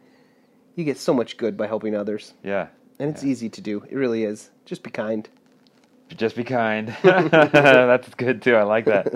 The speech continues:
Speaker 2: I like that a lot. As we wrap up here, wh-, what's, what do you have coming up, uh, in the next year or so that you're very excited about? That anything,
Speaker 1: Ooh.
Speaker 2: anything spectacular that you wanna talk on?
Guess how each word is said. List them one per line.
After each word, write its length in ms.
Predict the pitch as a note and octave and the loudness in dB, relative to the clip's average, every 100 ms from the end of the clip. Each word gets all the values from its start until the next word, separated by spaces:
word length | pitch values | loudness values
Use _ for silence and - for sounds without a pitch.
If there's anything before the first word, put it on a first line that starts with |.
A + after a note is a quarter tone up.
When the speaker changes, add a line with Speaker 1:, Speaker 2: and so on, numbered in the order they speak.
| - | -4
Speaker 2:
I 40 | |
like 120 | G#2 | -4
that 120 | G2+ | -2
a 40 | F#2+ | -2
lot. 220 | F#2+ F2 - - - - | -4 -6 -14 -20 -12 -6
As 160 | B2 | -4
we 60 | A#2 | -2
wrap 300 | A2 A#2 A#2+ | 0 0 0
up 140 | B2 | -2
here, 200 | A#2+ G#2+ | -2 -4
wh-, 540 | G2 G#2+ - _ _ F#2 G#2+ | -4 -10 -14 _ _ -14 -10
what's, 240 | A#2+ - | -10 -10
what 100 | G#2 | -10
do 60 | A#2 | -6
you 60 | |
have 200 | A#2 A2+ G2+ - | -4 -6 -6 -14
coming 180 | A2 G#2+ | -8 -6
up, 120 | - _ _ _ _ _ | -6 _ _ _ _ _
uh, 300 | G2+ G2+ G2 | -12 -8 -8
in 80 | F#2+ | -10
the 60 | G2 | -10
next 300 | G2+ G2+ - | -10 -12 -12
year 220 | G2+ A2 | -8 -6
or 40 | |
so 220 | G2+ G#2 F#2+ | -6 -8 -10
that 160 | F2+ | -10
you're 80 | E2+ | -14
very 180 | E2+ F#2+ | -10 -10
excited 300 | E2+ F2+ F2 | -10 -12 -12
about? 260 | E2+ E2+ - | -14 -16 -16
That 120 | D#2+ F#2 - - | -20 -20 -20 -12
anything, 420 | B2 A#2 - G#2+ | -10 -8 -8 -10
Speaker 1:
Ooh. 40 | |
Speaker 2:
anything 280 | F#2 F#2 F#2 | -12 -14 -16
spectacular 680 | - F#2+ - F#2+ F#2 G2+ G#2+ | -16 -16 -10 -10 -10 -14 -14
that 160 | F#2+ - _ _ _ _ _ - | -16 -18 _ _ _ _ _ -14
you 60 | |
wanna 140 | G2 F#2 | -12 -10
talk 260 | G#2 G#2 | -12 -12
on? 160 | A2 | -16